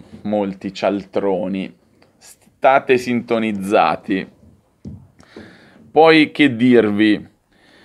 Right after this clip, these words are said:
Sanchez, non si è ancora arrivati a un annuncio.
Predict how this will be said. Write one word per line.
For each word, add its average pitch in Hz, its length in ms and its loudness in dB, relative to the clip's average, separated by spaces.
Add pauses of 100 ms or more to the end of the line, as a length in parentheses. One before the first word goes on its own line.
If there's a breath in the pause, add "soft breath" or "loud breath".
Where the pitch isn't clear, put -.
(320 soft breath)
Sanchez, 143 680 -2
non 135 260 -2
si 139 140 -10
è - 20 -4
ancora 123 760 0
arrivati 113 680 -2
a 104 100 2
un 117 220 2
annuncio. 117 1160 2